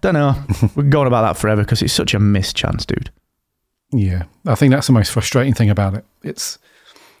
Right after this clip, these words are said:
Speaker 2: it's one of the biggest missed oppo-, that, that sequel trilogy could have been,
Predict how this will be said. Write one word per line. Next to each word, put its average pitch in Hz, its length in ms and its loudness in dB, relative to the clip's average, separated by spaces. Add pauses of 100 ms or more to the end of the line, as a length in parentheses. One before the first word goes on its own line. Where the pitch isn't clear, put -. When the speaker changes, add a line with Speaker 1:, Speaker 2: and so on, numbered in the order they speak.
(120)
Speaker 2:
it's - 280 -6
one 123 200 2
of 107 60 4
the 107 80 2
biggest 117 500 0
missed 110 440 4
oppo-, 120 260 -4
that, 151 220 0
that 160 300 -2
sequel 131 360 0
trilogy 101 400 0
could 147 180 0
have 104 160 0
been, 92 320 0